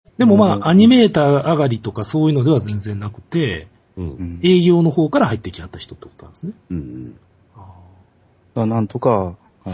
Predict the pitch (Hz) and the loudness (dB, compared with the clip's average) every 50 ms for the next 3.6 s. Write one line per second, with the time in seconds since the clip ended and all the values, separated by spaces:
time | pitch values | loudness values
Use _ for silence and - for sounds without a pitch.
0 | 90 90 85 85 85 85 82 82 82 82 80 80 80 80 82 85 - _ _ _ | -8 -8 -10 -10 -12 -12 -14 -14 -16 -16 -18 -18 -20 -20 -20 -20 -20 _ _ _
1 | _ _ _ _ _ _ _ _ _ _ _ - - - 120 110 101 95 95 90 | _ _ _ _ _ _ _ _ _ _ _ -14 -6 -2 -2 0 0 0 -2 -4
2 | 90 87 87 90 90 90 - _ - 92 90 - - 95 87 85 87 87 87 - | -4 -6 -8 -8 -10 -10 -10 _ -8 -8 -6 -6 -4 -4 -4 -4 -6 -8 -8 -8
3 | - - 90 - - 143 131 110 - - - 73 | -8 -8 -8 -6 -4 -2 -2 -2 -4 -8 -16 -18